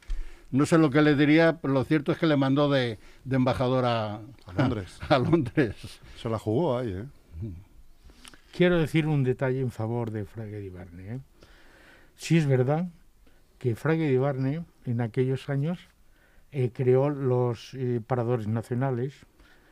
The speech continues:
Speaker 3: Eh, los turistas de Europa entraban por los Pirineos y a nosotros de televisión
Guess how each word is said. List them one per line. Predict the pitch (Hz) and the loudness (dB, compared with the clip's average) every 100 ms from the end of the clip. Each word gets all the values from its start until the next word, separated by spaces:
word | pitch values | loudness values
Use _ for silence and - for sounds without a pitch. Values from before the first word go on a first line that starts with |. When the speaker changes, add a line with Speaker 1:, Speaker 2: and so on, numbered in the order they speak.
| _ - _ _ | _ -20 _ _
Speaker 3:
Eh, | - 135 127 | 0 2 4
los | 127 127 - | 4 2 0
turistas | 123 120 135 - 123 117 | -2 -2 -2 -2 -2 -4
de | 131 117 | -8 -4
Europa | 120 143 113 123 147 147 _ | -2 -2 -4 -6 -8 -12 _
entraban | 123 - 123 113 110 | -12 -4 -4 -2 -4
por | 127 | -6
los | 120 117 | -8 -8
Pirineos | - 127 123 127 120 123 - _ _ _ _ - _ _ 113 | -4 -2 0 0 -4 -4 -10 _ _ _ _ -20 _ _ -4
y | |
a | 113 | -2
nosotros | 117 - 135 127 107 110 | -2 -4 -6 -6 -8 -6
de | 127 143 | -6 -4
televisión | 151 120 117 - 120 110 | -4 -2 -4 -4 -4 -4